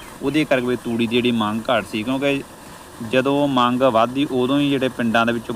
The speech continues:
ਭੁੰਗਾਂ ਵਾਲੇ ਜਿਹੜੇ ਵੀਰ ਲੈਣ ਆਉਂਦੇ ਆ, ਤਾਂ ਜਦੋਂ ਇਹ ਪਿੰਡਾਂ ਵੱਲ ਨੂੰ ਆਉਂਦੇ ਆ, ਤਾਂ ਉਦੋਂ ਆਪਾਂ ਨੂੰ ਸਮਝ ਲੈਣਾ ਚਾਹੀਦਾ ਵੀ ਤੂੜੀ ਦੇ ਜਿਹੜੇ ਚੰਗੇ ਰੇਟ ਆ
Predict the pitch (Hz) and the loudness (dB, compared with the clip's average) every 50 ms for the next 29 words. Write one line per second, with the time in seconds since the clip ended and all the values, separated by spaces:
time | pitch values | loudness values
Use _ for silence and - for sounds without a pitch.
0 | - - - 135 131 117 107 104 101 104 107 107 107 110 113 113 117 120 107 110 | -8 -6 -4 -4 -2 0 0 0 2 2 2 0 2 0 0 0 0 0 0 0
1 | 107 110 110 120 117 110 104 101 98 95 95 98 101 98 95 - - - - - | -2 -2 0 0 0 0 0 -2 -4 -6 -6 -6 -4 -4 -6 -8 -10 -16 -18 -20
2 | - - - - - - 139 143 143 131 139 135 143 143 147 151 147 - 139 135 | -20 -20 -20 -10 0 4 4 4 4 4 2 0 0 0 0 -2 -2 -2 0 0
3 | 147 165 156 - 143 135 123 131 131 131 127 131 127 131 131 135 135 123 120 113 | 0 0 0 0 -2 2 4 4 4 6 4 4 2 2 0 0 0 0 -2 -2
4 | 107 113 123 123 120 117 127 131 120 127 127 135 139 135 127 - 143 139 135 127 | 0 0 2 2 2 2 0 -2 -2 -2 0 0 0 0 0 0 -2 -2 -2 -2
5 | - 117 123 127 139 139 135 131 131 120 120 120 120 131 123 131 127 - - 123 | -4 -4 -4 -2 0 0 0 0 0 -2 -2 -2 -2 -2 -2 -2 -4 -4 -4 -4
6 | 117 110 117 110 117 117 120 117 123 127 113 - 113 110 110 110 113 113 113 113 | -2 0 0 0 0 0 0 0 -2 -2 -2 -2 -4 -2 -2 0 0 0 2 0
7 | 117 104 127 | 0 0 -2